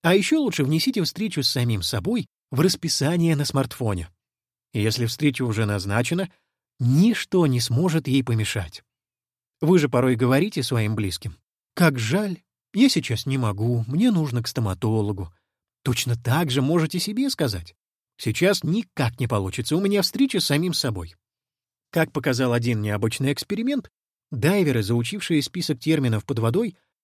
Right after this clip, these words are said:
лучше вспоминали их там же, а не на суше. И наоборот, те, кто выучил список на суше, показали лучшие результаты, воспроизводя его также на суше, а не под водой.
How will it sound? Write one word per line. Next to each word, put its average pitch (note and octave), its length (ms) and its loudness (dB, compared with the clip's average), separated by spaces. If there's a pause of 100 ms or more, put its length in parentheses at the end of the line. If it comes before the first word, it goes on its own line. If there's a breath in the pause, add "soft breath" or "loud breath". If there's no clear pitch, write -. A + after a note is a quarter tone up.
(100)
лучше F3 400 2
вспоминали E3 540 2
их D3 180 4
там D#3 320 2
же, G2 140 -4
а G#2+ 80 0
не A2+ 100 2
на C3 140 2
суше. B2+ 400 -4 (480)
И E3 100 4
наоборот, G3 500 2 (460)
те, F3 160 6
кто D#3 160 2
выучил C#3 340 2
список D3 380 -4
на E3 100 0
суше, B3+ 400 -2 (220)
показали A#2 420 0
лучшие C3+ 440 2
результаты, C3 520 0
воспроизводя D#3 600 0
его G3 160 2
также F#3+ 560 0
на G3+ 120 -4
суше, D3+ 460 -2 (240)
а D#3 120 2
не F#3 100 0
под D3 140 -2
водой. G2 420 -2